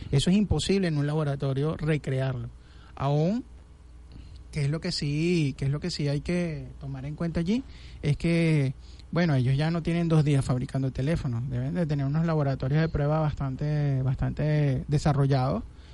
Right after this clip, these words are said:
en donde ya hayan tomado en consideración la falla de muchos de las fallas que le pueden haber ocurrido con, con anterioridad con los equipos. No tienen dos días haciendo equipos.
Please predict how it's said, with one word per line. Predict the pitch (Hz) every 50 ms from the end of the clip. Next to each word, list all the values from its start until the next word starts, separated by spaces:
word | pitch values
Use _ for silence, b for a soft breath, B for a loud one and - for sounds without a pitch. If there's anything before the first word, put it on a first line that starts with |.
| B B
en | - 156 151
donde | 147 139 135 139 135
ya | 127 135 131 127
hayan | 127 135 147 165
tomado | 165 185 165 147 139 139
en | 143
consideración | - 170 175 - 180 160 147 143 - - 139 135
la | 147 156
falla | - - 160 160 175 190
de | 175 156 147
muchos | 147 151 160 170 180 185 180 156 - 214 208 220 208 196 202 180 - - - - 139 135 131
de | 139 139
las | 135 131 139
fallas | - 151 143 143 170 -
que | - 165
le | 139 131
pueden | 131 - - 143 165
haber | 165 147 139 147
ocurrido | 147 - 165 151 143 135 135 135
con, | 160 156 156 147 131 -
con | - - 147 143
anterioridad | 139 135 123 135 131 131 123 127 127 123 120
con | - 151
los | 156 151 139
equipos. | 123 - - 160 151 - 123 - - B B B B B
No | - 143 147 143
tienen | 135 151 147 147 147 147
dos | 143 143 147
días | 147 139 143
haciendo | 147 139 - 131 127 127
equipos. | 135 - 190 180 - -